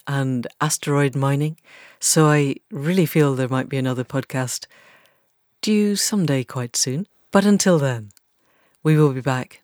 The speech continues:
next week with another conversation. And in the meantime, huge thanks to Caro C for the sound engineering, the production, and the music at the head and foot. To Faith Tilleray for the website and all of the tech, and to you for listening.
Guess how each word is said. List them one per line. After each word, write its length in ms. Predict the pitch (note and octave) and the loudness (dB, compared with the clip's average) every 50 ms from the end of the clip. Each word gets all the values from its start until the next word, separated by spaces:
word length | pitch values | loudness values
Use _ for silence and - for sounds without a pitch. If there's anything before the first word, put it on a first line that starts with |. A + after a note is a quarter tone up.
| _ | _
next 360 | D3 C#3 C#3+ D3 - - - | -4 -2 -2 0 0 -2 0
week 280 | - D3+ F#3+ A3 - - - | 2 2 0 0 -2 -6 -4
with 120 | D3 C#3+ C3 | -2 0 2
another 300 | C#3+ C#3 C#3+ C#3 C#3 C#3 | 2 2 2 2 2 0
conversation. 800 | - D3 C#3+ C#3 C#3 C3+ - C#3+ C3 A#2+ - - B2 G#2+ G2+ _ _ _ _ _ _ _ _ _ _ _ | 0 -2 -2 -2 0 0 0 -2 -2 -2 -4 -8 -10 -14 -14 _ _ _ _ _ _ _ _ _ _ _
And 140 | - D#3 D#3 | 2 4 6
in 140 | E3+ E3+ E3+ | 6 6 6
the 80 | E3+ | 6
meantime, 580 | E3 E3 D#3+ D3+ C#3 - B2 A#2 A2+ A2 G#2 - _ _ _ _ _ _ _ _ _ _ _ | 4 4 4 2 0 -2 -8 -10 -10 -12 -14 -18 _ _ _ _ _ _ _ _ _ _ _
huge 440 | - - - F3 E3 E3 D#3 - - | -14 -6 0 4 4 4 4 2 0
thanks 560 | - C#3 B2 A2+ - - - - - - - | -2 -2 -4 -4 -8 -10 -10 -10 -10 -10 -8
to 120 | - - | -6 -8
Caro 340 | C3+ - - D3 D3 D3 D3 | -6 0 2 2 4 4 4
C 440 | C#3+ - - D3+ C3+ B2 A2+ G#2+ - _ _ _ _ _ _ _ | 2 2 0 0 0 -2 -6 -8 -14 _ _ _ _ _ _ _
for 160 | _ - C#3+ | _ -2 0
the 80 | C3+ C3 | 0 2
sound 300 | - - D#3+ D#3+ D#3 D#3 | 2 4 4 6 6 4
engineering, 680 | D#3 D3+ C#3 C#3+ C#3 D3 D3 C#3+ C#3+ C#3 C3+ C3+ C3+ - _ _ _ _ | 4 4 2 0 0 0 2 2 2 0 -2 -4 -8 -14 _ _ _ _
the 100 | - F3 | -4 -2
production, 640 | - - E3 D3+ C3+ - - - - C3 B2 A#2 - _ _ | -2 0 0 0 0 -2 -4 -10 -10 -10 -10 -12 -14 _ _
and 100 | F3 F3+ | 0 2
the 80 | F3+ F3+ | 4 4
music 520 | E3 D3+ C#3+ C#3 B2+ - - - - - _ | 4 4 2 2 2 0 -2 -2 -8 -12 _
at 140 | - C#3 - | -4 -4 -4
the 80 | D3 | -2
head 160 | C3+ C3+ C3 C3 | -4 -4 -4 -4
and 140 | C3 C3 | -6 -8
foot. 320 | - - B2+ A2+ A2+ - - _ _ _ _ _ _ _ _ _ _ _ _ _ _ _ _ _ _ - | -6 -8 -8 -8 -10 -12 -18 _ _ _ _ _ _ _ _ _ _ _ _ _ _ _ _ _ _ -6
To 100 | - C3+ | -6 -2
Faith 260 | - D#3 D3+ C#3+ - | 2 2 2 2 2
Tilleray 560 | - - D3 D3 D3+ D#3 D#3+ E3+ F3 F#3 F#3+ | 0 -2 0 2 2 2 2 2 0 -2 -6
for 200 | - - - C3 | -10 -6 -4 -2
the 120 | B2+ C3+ | 0 0
website 460 | B2 C3 C3+ - - - D#3 D#3 D3+ - | 0 0 -2 -2 -2 0 0 0 0 -2
and 100 | C3+ B2+ | -2 -4
all 140 | B2+ B2 | -4 -4
of 60 | B2 A#2 | -6 -6
the 60 | B2 - | -8 -6
tech, 340 | - E3 F3 F3 - _ _ _ _ _ - | -4 -4 -4 -4 -6 _ _ _ _ _ 0
and 180 | F#3 G3 G#3+ G#3 - - | 2 2 2 0 -2 -2
to 120 | - F3+ | -2 -2
you 380 | D#3 C3+ C3 B2+ B2 A#2+ A#2+ A#2+ _ | 0 0 -2 -4 -4 -6 -8 -12 _
for 240 | - - - D#3+ D3 | -16 -2 0 0 0
listening. 440 | C3+ B2+ - - - B2 A#2 A2+ | 0 -2 -4 -6 -6 -8 -10 -10